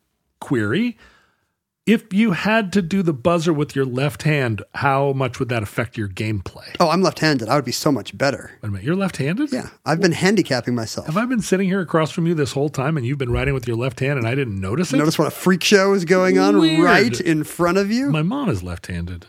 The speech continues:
Speaker 2: It's not that weird. It's gotta be something
Speaker 1: It's a
Speaker 2: like
Speaker 1: little weird.
Speaker 2: ten to fifteen percent of Americans.
Speaker 1: So if your,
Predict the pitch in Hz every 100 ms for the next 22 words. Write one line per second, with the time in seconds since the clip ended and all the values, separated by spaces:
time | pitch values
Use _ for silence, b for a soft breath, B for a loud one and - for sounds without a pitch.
0 | _ - - 311 151 101 98 - 151 -
1 | 208 - - 175 120 117 - 117 113 107
2 | 131 - - - 110 - - 131 117 113
3 | 117 - 120 120 110 117 - 107 95 101
4 | 120 - - 117 - 175 175 170 175 180